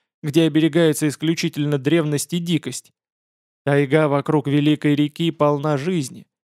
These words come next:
и защищать нужно именно эту жизненность, и защищать так, чтобы она плодилась и множилась. Действительно, по идее, звери, птицы и рыбы под защитой сурового, но мудрого закона должны размножаться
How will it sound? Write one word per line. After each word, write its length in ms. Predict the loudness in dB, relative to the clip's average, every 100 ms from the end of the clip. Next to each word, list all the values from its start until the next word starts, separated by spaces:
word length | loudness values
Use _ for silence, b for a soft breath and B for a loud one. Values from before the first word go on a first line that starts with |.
| -4
и 80 | 0
защищать 640 | 0 2 0 0 0 -2
нужно 380 | -4 -4 -6 -12 -6
именно 360 | -2 -2 0
эту 220 | 0 2 2
жизненность, 720 | 4 2 0 -4 -8 -12 _ _ _ _ _
и 80 | -4
защищать 680 | 0 0 0 0 0 -2 _
так, 240 | 0 0
чтобы 340 | -2 -6 0 0
она 160 | 0
плодилась 580 | -2 -2 -2 0 -2 -2
и 60 | -4
множилась. 640 | -2 0 -2 -6 -16 -20 _ _ _ _ _ _ _ -6
Действительно, 720 | -4 0 0 0 -4 -12 -20 _ _ _ -2
по 160 | 0
идее, 320 | 2 4 4 4
звери, 360 | 2 2 2
птицы 440 | 0 -2 -2 0 -2
и 40 |
рыбы 320 | 0 0 0
под 180 | -2 0
защитой 420 | 0 0 -2 -2
сурового, 580 | -4 -2 2 2 2 -2
но 200 | -4 -2
мудрого 420 | 0 0 0 -2
закона 460 | 0 -2 -2 -2 -2
должны 340 | 0 -2 0
размножаться 760 | -2 -2 -2 -2 -2 -2 -8